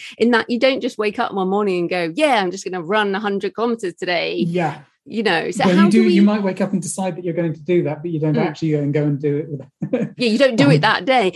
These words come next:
Speaker 1: But how do we commit? 'Cause, I mean, physical health, again, it's, it's like writing. You have to commit to it and be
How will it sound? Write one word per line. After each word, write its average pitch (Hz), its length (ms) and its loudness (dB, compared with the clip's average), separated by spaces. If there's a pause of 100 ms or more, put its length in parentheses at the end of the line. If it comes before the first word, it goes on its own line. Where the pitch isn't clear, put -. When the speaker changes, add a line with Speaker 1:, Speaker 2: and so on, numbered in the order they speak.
(140)
Speaker 1:
But - 100 -2
how 359 280 -2
do 349 140 -2
we 311 440 -4
commit? 294 440 -4
'Cause, 269 160 -6
I 269 40 -2
mean, 285 100 0
physical 320 360 0
health, 285 180 0
again, 320 320 4
it's, - 240 -4
it's - 220 -8
like 262 180 -2
writing. 311 400 0 (220)
You 285 120 2
have 359 200 -2
to 294 100 -2
commit 294 320 -2
to 247 120 0
it - 120 -2
and 220 140 2
be 233 320 -2